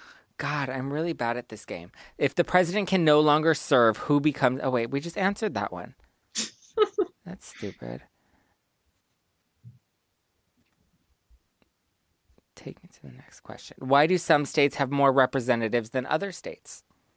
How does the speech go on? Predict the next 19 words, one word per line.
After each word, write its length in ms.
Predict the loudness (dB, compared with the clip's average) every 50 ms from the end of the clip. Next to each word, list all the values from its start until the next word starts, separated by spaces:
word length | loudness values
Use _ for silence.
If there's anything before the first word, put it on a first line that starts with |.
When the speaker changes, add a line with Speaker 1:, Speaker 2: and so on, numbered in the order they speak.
| _ _ 4
Speaker 2:
Oh, 220 | 6 6 6 4 4
well, 260 | 4 4 4 4 0 _ _ _ _ _ _ _ _ 2
because 520 | 4 4 4 4 2 2 4 4 4 6 8
they 140 | 8 8 8
have 160 | 8 8 6
more 180 | 8 6 6 6
people. 480 | 4 2 2 4 4 4 4 2 0 -4 _ _ _ _ _ _ _ _ _ _ _ _ _ _ _ _ _ _ _ -12 -8
Speaker 1:
Because 360 | -6 -6 -4 -4 -4 -4 -4
the 260 | 0 2 2 4 2 2
state's 360 | 0 -2 0 0 0 0 -2
population. 680 | -2 -2 -2 -2 -2 -4 -4 -4 -6 -8 -12 -18 -20 -18 -16
Okay. 320 | -16 -12 -8 -8 -8 -8 -10 _ _ _ _ _ _ _ _ 0
Yeah, 140 | 2 2
Speaker 2:
Yes. 60 | 4 4
Speaker 1:
I 100 | 2 2
think 220 | 0 -2 -2 0
that's 180 | -2 -2 -2 -2
about 240 | -2 0 0 0 0
right. 280 | -2 -4 -4 -6 -6